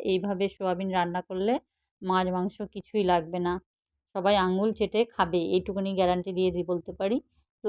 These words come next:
এইভাবে আমি আজ, চলুন আমি রেসিপির দিকে চলে যাই। তো সোয়াবিনটা আমি দু ঘন্টা আমি ভিজিয়ে রেখে দিয়েছিলাম। সোয়াবিনটাকে আমি কিন্তু সেদ্ধ করিনি, আমি ভিজিয়ে রেখে,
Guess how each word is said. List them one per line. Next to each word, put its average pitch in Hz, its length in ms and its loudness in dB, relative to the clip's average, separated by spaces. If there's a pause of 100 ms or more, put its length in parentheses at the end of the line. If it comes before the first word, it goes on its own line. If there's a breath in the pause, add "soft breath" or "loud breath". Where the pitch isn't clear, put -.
এইভাবে 202 420 4 (300)
আমি 185 240 -2 (140)
আজ, 185 200 -2 (280)
চলুন 214 300 0 (120)
আমি 190 240 0
রেসিপির 185 420 -4
দিকে 196 200 -2
চলে 185 240 -4
যাই। 233 180 0
তো 233 140 -10
সোয়াবিনটা 220 640 0
আমি 233 160 2 (100)
দু 196 160 0
ঘন্টা 208 340 0 (540)
আমি 196 180 -2
ভিজিয়ে 190 360 0
রেখে 196 220 0
দিয়েছিলাম। 202 500 2 (680)
সোয়াবিনটাকে 202 500 2
আমি 226 140 -4
কিন্তু 214 220 0
সেদ্ধ 185 340 -4
করিনি, 196 300 0 (120)
আমি 202 180 -2
ভিজিয়ে 190 280 0
রেখে, 185 220 0